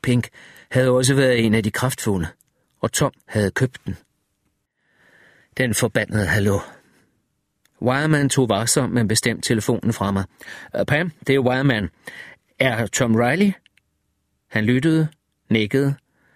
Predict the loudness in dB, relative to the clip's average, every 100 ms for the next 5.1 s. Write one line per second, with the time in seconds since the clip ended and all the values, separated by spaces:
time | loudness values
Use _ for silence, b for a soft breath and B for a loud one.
0 | -4 0 2 2 2 2 2 2 0 0
1 | 2 2 4 2 2 0 0 0 2 2
2 | 4 4 2 0 B B B B 2 2
3 | 2 2 2 4 2 2 4 4 2 2
4 | 0 2 0 2 2 2 2 2 0 -4